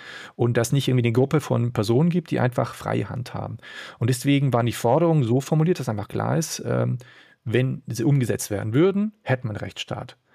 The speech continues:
Und im Endeffekt, was da natürlich daraus gefolgt ist, ist, dass man gesehen hat, die Forderungen werden nicht umgesetzt, weil das Regime im Endeffekt eben sich weigert,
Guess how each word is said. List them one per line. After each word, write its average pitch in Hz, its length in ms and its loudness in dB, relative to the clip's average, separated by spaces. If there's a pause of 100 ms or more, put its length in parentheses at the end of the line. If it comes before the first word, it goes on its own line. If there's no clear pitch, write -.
(500)
Und 120 440 0 (720)
im 127 100 2
Endeffekt, 160 600 2
was 131 180 0
da 127 120 2
natürlich 123 240 0
daraus 123 500 2
gefolgt - 460 2
ist, 131 260 0
ist, - 180 -4
dass 117 180 2
man 120 100 0
gesehen 131 360 0
hat, 131 260 0
die 123 80 -4
Forderungen 131 560 0
werden 151 220 4
nicht - 160 -2
umgesetzt, 104 640 -4 (440)
weil 156 360 2
das 120 240 -2
Regime 127 540 0
im 110 200 -4
Endeffekt 110 460 -2
eben 120 160 -2
sich - 260 -4
weigert, 127 480 0